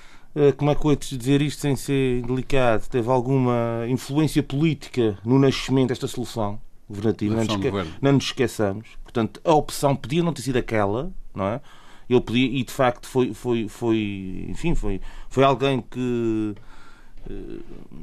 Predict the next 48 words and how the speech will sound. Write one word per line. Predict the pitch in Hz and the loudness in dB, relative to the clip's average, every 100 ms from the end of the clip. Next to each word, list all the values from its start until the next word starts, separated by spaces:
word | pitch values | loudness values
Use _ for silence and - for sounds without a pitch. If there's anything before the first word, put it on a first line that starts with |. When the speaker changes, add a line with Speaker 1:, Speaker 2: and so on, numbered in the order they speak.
| 78 | -12
Speaker 1:
que | - | -6
de | |
certa | - 127 135 | 0 2 2
forma | - 135 120 123 | 2 4 4 6
se | - | 8
mostrou | 135 - 139 | 8 6 6
bastante | 127 - 151 | 4 2 0
satisfeito | - 135 - 139 131 123 | -2 -4 -2 2 2 2
e | |
bastante | 117 107 147 135 - | 0 0 0 0 2
ansioso | 127 123 117 117 123 - 123 147 127 - - | 2 2 2 4 2 0 0 2 2 -2 0
por | 123 | 2
avançar | 117 123 104 127 113 | 4 2 2 0 4
para | - | 6
aquela, | 104 107 104 101 | 6 2 0 -2
para | - | -4
aquela | 95 107 104 | -2 -2 -2
solução | - 110 - 113 101 95 - - - - - | -4 -10 -6 -6 -6 -10 -12 -12 -12 -16 -12
que | 113 | -8
acabou | 110 110 | -2 -2
por | - | -2
ser | - 110 98 98 71 | -2 0 0 -2 -6
a | |
que | - | -8
foi, | - 127 190 | -6 -4 -4
não | 107 | -4
é? | 135 | -6
Speaker 2:
Uhum. | 185 98 92 92 | -4 0 0 2
Speaker 1:
Do, | 98 | 2
do, | 95 98 95 95 98 92 | 6 8 10 10 8 4
do, | - 107 | 2 0
do | 104 | 0
Speaker 2:
Que | 101 | 0
está | 104 | 0
em | 107 | 0
vigor. | 101 110 | 0 -2
Speaker 1:
que | 117 - - | -2 -6 -4
está | 107 | -2
em | 92 | 0
vigor, | 85 92 160 185 | -2 0 0 0
do | 123 104 | -2 0
governo | 87 101 | 2 2
com | 90 | 2
os | - | -2
três | 104 98 | -2 -4
partidos | - - 110 92 | -4 -4 -4 -2
mais | 101 98 90 | 0 0 0
dois | 101 92 | -2 -2